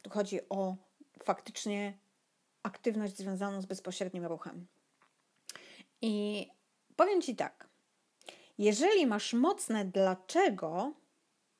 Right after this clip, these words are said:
twoje jak przyjdzie samo. A przychodzi wtedy, kiedy zaczniesz, a nie wtedy, kiedy czekasz. Obrazowo rzecz ujmując, jeżeli jeszcze nie wiesz, co to jest,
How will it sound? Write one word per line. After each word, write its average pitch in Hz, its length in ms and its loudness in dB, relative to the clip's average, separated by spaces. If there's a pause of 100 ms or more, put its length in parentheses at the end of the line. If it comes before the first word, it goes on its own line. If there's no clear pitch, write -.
(120)
twoje 208 600 4 (280)
jak 208 840 0 (480)
przyjdzie 208 380 -2
samo. 170 340 -8 (960)
A 208 60 -4
przychodzi 233 500 2
wtedy, 220 520 2 (180)
kiedy 196 280 -2
zaczniesz, 220 760 0 (240)
a 208 80 0
nie 233 260 0
wtedy, 208 760 -2
kiedy 190 320 -4 (200)
czekasz. - 640 -10 (1200)
Obrazowo 269 600 8
rzecz 254 260 2
ujmując, 240 540 4
jeżeli 220 300 0
jeszcze 233 280 -2
nie 226 160 0
wiesz, 196 120 0
co - 140 -14
to 202 120 -4
jest, 180 460 -4